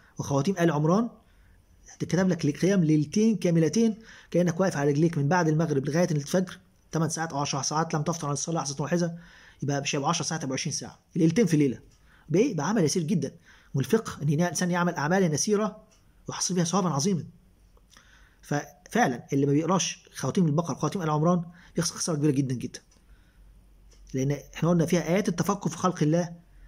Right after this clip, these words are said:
و-، وده ثواب عظيم جدًا، و-، ودي سنة ثابتة عن الرسول صلى الله عليه وسلم. الرسول صلى الله عليه وسلم كان يقرأ خواتيم آل عمران وهو الصحابة رضي الله عنهم في، عند قيام الليل بالليل. فيا ريت كل سمعني دلوقتي، ودي سنة مهجورة لا يعلمها كثير من الناس، ومن، ومن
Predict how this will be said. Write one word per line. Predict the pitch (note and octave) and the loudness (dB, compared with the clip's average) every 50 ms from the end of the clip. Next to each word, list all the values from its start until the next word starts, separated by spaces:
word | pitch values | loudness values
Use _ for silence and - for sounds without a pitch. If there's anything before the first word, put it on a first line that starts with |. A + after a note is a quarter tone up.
| - - _ _ _ _ _ _ - - _ _ - - - - | -20 -20 _ _ _ _ _ _ -20 -20 _ _ -20 -20 -8 -4
و-، | C#3 D3 C#3+ C#3 C3+ C3+ C3+ C3+ C3 C3 C3 C3 - - - C3 | -2 0 2 2 2 2 2 2 2 0 0 -2 -4 -4 -2 0
وده | C#3 D#3+ D3+ | 2 2 2
ثواب | D3+ D#3 D#3+ D3 | 2 2 2 2
عظيم | C3 B2+ C#3 D3+ | 2 0 0 0
جدًا، | C3+ D3 D3 C3+ C#3+ C3+ | 0 0 0 0 -2 -4
و-، | C3 C3+ F3+ - - - | -4 -6 -6 -8 -10 -4
ودي | - C#3 D#3 | 0 0 0
سنة | D#3 - A#3 A3 F3 | 2 2 2 2 2
ثابتة | - - E3+ G3+ - E3+ | 2 2 2 2 2 2
عن | D3 C3 | 0 -4
الرسول | B2+ - F3+ D3 | -4 -6 -6 -6
صلى | - - | -4 -2
الله | D3+ F3 | -2 -2
عليه | D3+ F3 | -2 -2
وسلم. | - - _ _ | -8 -14 _ _
الرسول | G3 - - C#3 | -12 -8 -6 -4
صلى | - F3 D#3+ | -2 -2 -2
الله | D3+ D#3+ | -2 0
عليه | D3 D3 D#3+ | 0 0 0
وسلم | E3+ | -2
كان | E3 A#2+ - - - - - - C3+ | -4 -8 -10 -14 -20 -20 -10 -8 -6
يقرأ | C3 B2+ B2 B2+ C3 B2 A#2+ A#2+ - - - - | -6 -4 -4 -4 -4 -6 -8 -8 -10 -16 -12 -4
خواتيم | - C#3 C3+ G3 F#3+ F3+ | -2 0 2 2 2 4
آل | E3 D#3+ | 4 2
عمران | D3+ C#3 C#3 D3 D#3 D#3 C#3+ | 2 2 2 2 2 2 2
وهو | B2+ C3 | 0 -2
الصحابة | C3+ - - D#3 D3+ C#3+ | -4 -4 -2 -2 0 0
رضي | C3+ B2+ C#3 | 2 2 2
الله | C#3+ D3 | 2 4
عنهم | E3 F#3 G#3+ A3 G3 - - - - - - - - | 4 4 4 2 0 -4 -12 -20 -20 -20 -20 -20 -8
في، | - - F3 E3+ E3+ - - - B2+ C3 C#3 - C#3 E3 E3 | 0 2 2 2 2 -2 -8 -4 -4 -4 -2 -2 -2 -2 0
عند | D3 D#3 D3+ | 0 -2 -2
قيام | - - F3 E3+ D#3 | 0 2 2 4 4
الليل | C#3+ C#3+ D#3 D#3 | 4 4 4 2
بالليل. | C3+ C3 A#2 A#2+ B2 - - - _ _ _ _ _ _ _ - - - - - - - - | 2 0 -2 -4 -6 -10 -16 -20 _ _ _ _ _ _ _ -20 -20 -20 -20 -20 -20 -20 -10
فيا | - C#3 C3+ | -4 0 2
ريت | D#3+ F3+ E3+ | 2 2 2
كل | E3+ F3 D3+ C3+ | 2 2 2 2
سمعني | - D#3 D#3 D3 C3+ | 0 -2 -2 -2 0
دلوقتي، | C#3 D3 D#3 D3 D#3 E3+ E3 - - - _ - - - _ - - | 0 0 -2 0 0 -2 -2 -2 -10 -18 _ -20 -20 -20 _ -8 -6
ودي | C3 B2+ | -4 -2
سنة | - F3+ F3 D#3+ | 0 2 2 2
مهجورة | D3 C3+ B2 B2+ D3 D#3+ E3 D#3+ D3 | 2 2 0 0 2 2 2 2 2
لا | C#3 | 2
يعلمها | C#3+ C#3 D3+ D3+ C#3+ C#3 | 2 2 2 2 0 0
كثير | C#3 C#3 B2+ - D#3 | 0 -2 -2 0 0
من | D3 C#3 | 0 0
الناس، | C3 C#3 D3+ D#3 - - C3 | 0 0 0 0 0 -2 -6
ومن، | B2+ C3 C3+ C3+ - | -8 -10 -10 -10 -8
ومن | C3 C#3 - C3+ C#3 D3+ D3+ | -10 -8 -6 -4 -2 -2 -2